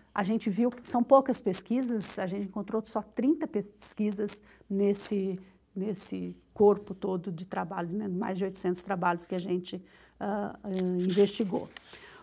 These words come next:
Outra coisa que a gente viu como in-, interessante e que apareceram muito poucas pesquisas a respeito disso foi as condições de trabalho docente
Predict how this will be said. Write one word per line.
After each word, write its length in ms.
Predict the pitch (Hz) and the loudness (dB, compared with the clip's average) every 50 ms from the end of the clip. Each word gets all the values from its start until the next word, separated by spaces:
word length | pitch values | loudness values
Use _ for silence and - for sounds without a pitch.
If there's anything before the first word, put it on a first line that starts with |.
| - - | 6 8
Outra 260 | 269 - - 320 320 | 8 8 8 6 4
coisa 300 | - 254 226 214 214 214 | 6 6 6 6 6 4
que 100 | - 226 | 2 2
a 40 | 196 | 2
gente 260 | 214 202 196 - 208 | 2 2 0 0 -2
viu 300 | 175 160 190 196 185 185 | -2 0 2 2 2 2
como 800 | 185 - 190 185 180 180 175 170 170 165 165 165 165 165 160 - - - - - _ _ _ - - - - - | 0 0 0 0 2 2 2 2 2 2 0 0 -2 -4 -6 -8 -16 -20 -20 -20 _ _ _ -20 -20 -16 -8 -4
in-, 300 | 240 196 190 190 180 - - - - _ - - - _ - - _ _ _ - - - - _ _ _ _ - - - _ _ - | -2 -2 -2 -2 -4 -6 -8 -12 -20 _ -20 -20 -20 _ -20 -20 _ _ _ -20 -20 -20 -20 _ _ _ _ -20 -20 -20 _ _ 0
interessante 960 | 262 202 185 220 202 - 185 - - - 277 262 254 233 208 - - - 202 | 0 2 4 6 6 6 4 4 6 8 8 10 10 8 6 2 0 -4 -2
e 60 | 226 | -4
que 600 | - - - 220 214 208 208 208 208 202 208 196 202 | -4 -2 0 0 2 2 4 2 2 2 0 -2 -4
apareceram 680 | 214 208 - 226 220 214 208 208 - - 240 220 214 220 | -4 0 4 6 6 8 6 4 4 6 6 6 8 6
muito 300 | 220 220 240 262 254 - | 4 4 4 2 0 0
poucas 460 | - - 233 240 247 240 208 190 - | 0 4 4 4 4 2 0 -2 -2
pesquisas 640 | - - 180 - - - 220 220 202 180 196 196 175 | -2 -4 -4 -4 -2 -2 -2 0 0 0 -2 -2 -2
a 60 | 220 | -4
respeito 440 | 185 185 180 - - 180 170 - 190 | -4 -4 -4 -4 -4 -4 -4 -2 -2
disso 360 | 165 208 247 240 208 - - - - - - - - - | 0 2 2 2 2 -2 -4 -8 -16 -20 -20 -20 -12 -4
foi 160 | - 226 226 | 2 4 4
as 100 | 226 226 | 4 4
condições 560 | - 247 233 208 214 - - - 254 269 277 | 2 0 0 0 0 -2 -2 0 0 0 0
de 80 | 254 254 | 0 -2
trabalho 400 | - - 226 208 214 208 208 202 | -4 -4 -2 0 0 0 0 0
docente 680 | 185 208 202 - - - 208 - 185 175 - - 269 | -2 -2 -2 -2 -4 -4 -4 -6 -8 -10 -8 -10 -10